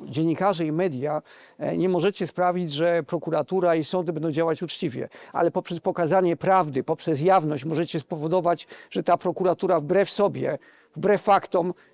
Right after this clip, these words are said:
wbrew tej władzy zacznie działać, e, uczciwie i bardziej przyzwoicie. Jeśli nie teraz, to jutro. E,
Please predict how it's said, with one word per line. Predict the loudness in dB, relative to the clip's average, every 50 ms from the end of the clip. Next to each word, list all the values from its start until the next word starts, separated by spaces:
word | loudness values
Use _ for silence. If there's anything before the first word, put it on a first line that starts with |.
| _
wbrew | -2 4 4 4 4 6
tej | 2 2
władzy | 4 6 4 4 6 4 2 2
zacznie | 2 2 2 2 -2 -2 0
działać, | 0 0 0 -2 -4 -4 -8 -12 -8 -6
e, | -4 -2 -2 -2 -2 -4
uczciwie | -4 -6 -6 -8 -6 -6 -4 0 0 0 0
i | 0 -2 -4 -6 -6 -8 -10 -20 -20 _ _ _
bardziej | 0 2 2 2 2 0
przyzwoicie. | -2 -2 -4 -2 0 0 0 -2 -4 -6 -6 -4 -4 -2
Jeśli | -2 -2 -2 -2 0 2
nie | 2 2
teraz, | 4 2 2 2 2 0 -2 _
to | 0 2
jutro. | 2 2 0 -4 -4 -4 -4 -4 -4 -6 -12 _ _ -20 -20 -20 -20 -14 -8
E, | -4 -4 -2 -4